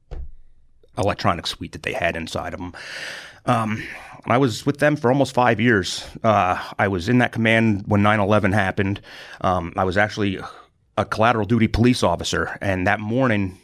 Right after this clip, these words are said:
uh, we were going to the range to, to train up, uh, a bunch of the, uh, uh, reservists that we had coming in. Um, and we're sitting in a ready, ready room, drinking coffee, just,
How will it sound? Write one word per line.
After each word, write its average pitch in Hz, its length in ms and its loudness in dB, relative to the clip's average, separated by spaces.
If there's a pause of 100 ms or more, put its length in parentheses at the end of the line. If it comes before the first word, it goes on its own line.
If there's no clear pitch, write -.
(220)
uh, 92 360 -2 (180)
we 110 140 4
were 107 80 4
going 120 160 4
to 110 60 4
the 98 80 2
range 107 380 2
to, 95 120 -2
to - 200 -2
train 113 320 2
up, - 160 -4 (140)
uh, 95 280 2 (220)
a - 80 -6
bunch 107 220 2
of 101 40 2
the, 92 300 -2
uh, 85 340 -2
uh, 82 60 -2
reservists 92 480 2
that 87 80 -4
we 85 100 -6
had 87 180 -4
coming 87 240 -4
in. 85 220 -6 (840)
Um, 98 360 -2 (320)
and 120 80 0
we're 165 80 4
sitting 160 200 0
in 135 60 2
a 120 40 2
ready, 147 220 2
ready 147 300 2
room, 113 260 4
drinking 117 340 2
coffee, 113 380 2
just, 113 220 -2